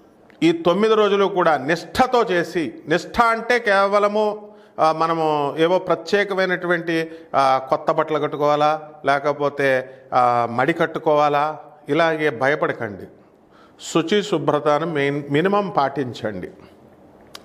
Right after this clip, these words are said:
తర్వాత నార్మ్స్ ఉంటాయి. స్కూల్కి ఏ విధంగా అయితే యూనిఫామ్ వేసుకొని వెళ్ళాలో, టై కట్టుకొని వెళ్ళాలో, ఆ స్కూల్ వాళ్ళు ఎలా చెప్పారో అలా ఆ గురు సాంప్రదాయంలో నీ గురువు ఏవైతే నియమాలు చెప్పాడో అదే నియమనిష్టలు అంటే.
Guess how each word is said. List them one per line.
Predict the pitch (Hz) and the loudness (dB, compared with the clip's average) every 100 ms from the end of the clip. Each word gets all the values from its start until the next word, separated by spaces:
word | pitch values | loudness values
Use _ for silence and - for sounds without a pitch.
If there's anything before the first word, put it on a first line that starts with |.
| - | -2
తర్వాత | 135 151 180 - 101 85 - - - - - | 2 4 4 2 0 -2 -10 -18 -20 -20 -4
నార్మ్స్ | 117 131 170 220 214 190 | 0 4 4 2 0 0
ఉంటాయి. | 180 175 131 82 - - - | 2 2 0 -4 -10 -18 -18
స్కూల్కి | - - 190 196 185 | -6 2 4 4 2
ఏ | |
విధంగా | 180 180 175 175 | 2 2 0 0
అయితే | 170 170 165 160 | 0 2 2 2
యూనిఫామ్ | 147 156 165 165 160 | 0 -2 0 0 0
వేసుకొని | 151 147 156 | -2 -2 0
వెళ్ళాలో, | 139 143 139 143 | 2 2 2 0
టై | 143 139 | 0 0
కట్టుకొని | 151 160 - 143 | 0 -2 -2 -2
వెళ్ళాలో, | 139 139 139 139 139 - - | 0 2 2 0 -2 -12 0
ఆ | 123 | 0
స్కూల్ | 135 - 165 175 | 0 0 2 4
వాళ్ళు | 156 | 4
ఎలా | 131 156 | 2 2
చెప్పారో | 147 135 131 123 131 127 | 0 -2 -2 0 -2 0
అలా | 156 - | -2 0
ఆ | 139 | 0
గురు | 139 131 165 | 0 2 0
సాంప్రదాయంలో | 185 185 165 151 143 139 135 180 | 2 0 0 -2 0 0 2 0
నీ | 156 131 175 214 | 0 0 0 2
గురువు | 170 175 226 | 2 2 2
ఏవైతే | 185 156 165 165 165 | 2 2 2 2 0
నియమాలు | 139 139 151 151 | 0 0 0 0
చెప్పాడో | 135 131 139 143 196 - | 0 -2 0 2 0 0
అదే | 107 113 135 190 196 - - | -2 0 0 0 -2 -8 -10
నియమనిష్టలు | 117 123 127 123 110 - 113 117 | -2 0 0 -2 -2 -2 0 0
అంటే. | 98 95 | 0 -4